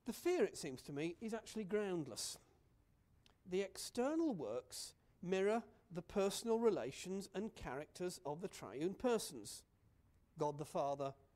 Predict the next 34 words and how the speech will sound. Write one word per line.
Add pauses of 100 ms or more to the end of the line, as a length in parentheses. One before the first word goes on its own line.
(160)
is
the
source
of
these
external
works, (520)
God
the
Son
is
their
means, (400)
God
the
Spirit (440)
their
perfection. (1400)
But
anything
more
graphic, (260)
by
way
of
an
account
of
appropriation, (800)
finds
it
difficult,
I
think,